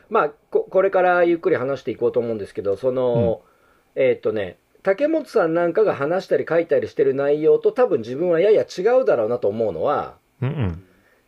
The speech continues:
Speaker 1: 今やっている事業そのものを誰かに渡せるっていうのは今でもほぼ信じてない。だから、
Speaker 2: うん。
Speaker 1: その、その資産の一部を利用することはできるかもしれないけれども、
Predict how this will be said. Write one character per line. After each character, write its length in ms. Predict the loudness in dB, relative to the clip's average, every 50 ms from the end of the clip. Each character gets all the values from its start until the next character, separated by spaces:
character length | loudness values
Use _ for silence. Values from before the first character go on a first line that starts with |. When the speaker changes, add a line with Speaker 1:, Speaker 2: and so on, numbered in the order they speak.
| _ _ _ -8
Speaker 1:
今 280 | -6 -2 2 2 4
や 140 | 4 4 2
っ 100 | 0 -4
て 240 | _ _ -6 -6 -4
い 60 | -2
る 120 | -2 -4 -2
事 180 | -2 -4 -4
業 240 | 2 4 4 4 4
そ 180 | 2 -2 -4 -2
の 140 | -2 0
も 140 | 2 2 4
の 140 | 4 4 4
を 60 | 4
誰 220 | 4 2 2 2 2
か 120 | 2 0
に 120 | 0 0
渡 240 | -2 -2 -2 -2 -2
せ 120 | -2 -2 -2
る 100 | -2 -2
っ 20 |
て 180 | -4 -2 0 0
い 60 | 0
う 20 |
の 80 | 0 0
は 80 | -2
今 220 | -2 0 0 0 2
で 80 | 0
も 100 | 0 -2
ほ 220 | -2 -2 -2 -2 0
ぼ 100 | 0 -2
信 240 | -4 -6 -10 -10 -10
じ 140 | -10 -12
て 100 | -12 -12
な 140 | -12 -12 -12
い。 80 | -14 -16 _ _ _ _ _ _ _ _ _
だ 120 | -2 0 0
か 80 | 2
ら、 100 | 2 2
Speaker 2:
う 40 | 2
ん。 500 | 2 2 0 0 0 0 0 -2 -4 -6 -10 _ _ _ _
Speaker 1:
そ 420 | _ -20 -20 -14 -6 -2 0 0
の、 340 | 2 2 2 2 2 0 -4 _ _ _
そ 160 | -4 0 2 2
の 120 | 2 2
資 180 | 0 -2 -6 -4
産 320 | 0 0 2 2 2 2
の 140 | 2 2 2
一 260 | 0 -2 -6 -10 -10
部 240 | -6 -4 -2 2 4
を 140 | 4 4 2
利 160 | 2 2 4
用 200 | 6 6 6 6
す 140 | 4 0 -4
る 100 | -6 -6
こ 100 | -4 -2
と 100 | 0 2
は 100 | 2 2
で 120 | 0 -2
き 100 | -6 -6
る 80 | -6 -6
か 140 | -4 -4 -4
も 80 | -6
し 100 | -6 -8
れ 80 | -8 -6
な 120 | -6 -6
い 80 | -6 -8
け 100 | -8 -10
れ 80 | -10 -10
ど 80 | -8
も、 360 | -4 -2 0 0 -2 -2 -6